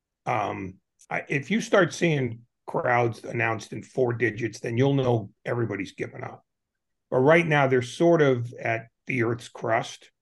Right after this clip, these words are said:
And it is to their great fortune that their owner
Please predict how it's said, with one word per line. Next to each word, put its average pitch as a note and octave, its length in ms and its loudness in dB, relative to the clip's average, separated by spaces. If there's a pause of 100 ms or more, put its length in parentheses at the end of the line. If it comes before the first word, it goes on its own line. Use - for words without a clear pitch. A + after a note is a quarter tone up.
(680)
And C3+ 160 2
it C3 140 4
is B2 220 2
to E3+ 180 -2
their C3+ 160 2
great D#3 340 2
fortune C3+ 640 -2
that A2+ 200 -2
their A#2+ 280 -2
owner B2+ 500 2